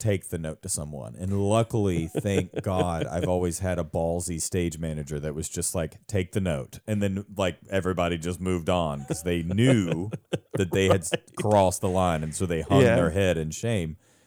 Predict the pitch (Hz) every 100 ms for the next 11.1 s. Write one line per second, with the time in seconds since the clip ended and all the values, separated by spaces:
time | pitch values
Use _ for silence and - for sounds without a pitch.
0 | _ _ - 170 226 285 240 98 - 107
1 | 101 85 - 85 71 - - 127 127 120
2 | 113 - 180 190 175 156 151 170 143 117
3 | 135 - - 247 175 135 _ _ _ -
4 | 208 214 214 156 127 120 113 147 156 180
5 | 214 - 175 127 107 117 117 127 113 107
6 | 92 - 98 - 98 95 87 78 73 -
7 | 117 131 147 147 123 _ _ _ _ _
8 | _ _ _ - 104 - _ - 101 110
9 | - 117 110 95 101 90 90 92 85 82
10 | 80 92 85 82 85 87 82 78 76 -